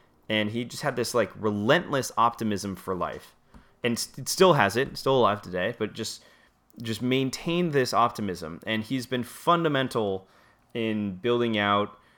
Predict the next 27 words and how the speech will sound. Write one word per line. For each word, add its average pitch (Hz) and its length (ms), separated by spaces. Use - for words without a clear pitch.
you 95 100
know, 92 60
the 92 80
Cal 101 380
swimming 120 460
and 104 100
diving 120 380
programs, 113 760
water 120 240
polo 120 320
programs, 107 880
uh, 92 400
y-, 95 160
the 90 120
Haas 120 320
School 123 240
of 95 100
Business, 120 760
and 95 280
the, 92 180
the, 95 120
there's 90 180
a 87 40
gate, 120 400
and 95 260
it's 98 100
just, - 240